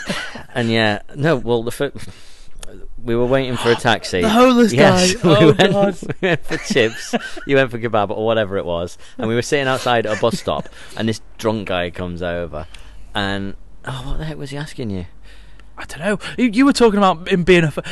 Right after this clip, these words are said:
Speaker 2: you, you pointed at me and he was like, "He's a fighter, him, he's a fighter." <laughs>
Speaker 1: Something about, uh,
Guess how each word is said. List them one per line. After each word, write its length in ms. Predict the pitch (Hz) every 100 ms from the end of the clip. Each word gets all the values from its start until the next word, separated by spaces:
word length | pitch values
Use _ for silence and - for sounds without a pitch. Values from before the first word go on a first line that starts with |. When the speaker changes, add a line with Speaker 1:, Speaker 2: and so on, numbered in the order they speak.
| -
Speaker 2:
you, 120 | 262
you 180 | 269 311
pointed 300 | - 302 254
at 40 | 240
me 80 | 277
and 80 | 220
he 40 |
was 80 | 156
like, 140 | 147 147
"He's 120 | 143
a 40 |
fighter, 380 | - 202 190 160
him, 140 | 175 185
he's 160 | 165
a 60 | 156
fighter." 500 | - 214 185 165 175 -
<laughs> 360 | 247 247 - 214 -
Speaker 1:
Something 340 | 190 160 160
about, 420 | - 151 143 127 - - - -
uh, 80 | -